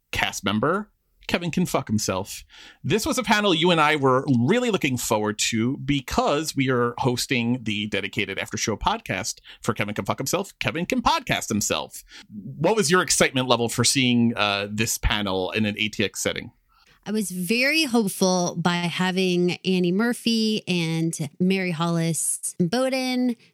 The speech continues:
Speaker 2: and Valerie Armstrong, who's the creator. I felt very hopeful that we were gonna get some really great you know, behind the scenes information. And I felt like this panel really delivered.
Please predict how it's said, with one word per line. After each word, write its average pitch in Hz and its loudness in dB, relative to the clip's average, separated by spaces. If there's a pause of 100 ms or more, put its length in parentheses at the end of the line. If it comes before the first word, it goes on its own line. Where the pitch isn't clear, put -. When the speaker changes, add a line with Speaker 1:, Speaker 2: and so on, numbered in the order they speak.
(160)
Speaker 2:
and 254 4
Valerie 247 6
Armstrong, 294 4
who's 196 6
the 190 0
creator. 294 2 (380)
I 302 2
felt 302 0
very 220 4
hopeful 233 0
that 233 0
we 226 4
were 214 4
gonna 196 4
get 175 0
some 175 2
really 233 2
great 185 0 (180)
you 196 2
know, 185 2
behind 196 0
the 180 4
scenes 180 2
information. 165 -2
And 170 -2
I 302 -2
felt 508 -6
like 302 -4
this 220 -2
panel 196 -2
really 180 0
delivered. 156 -4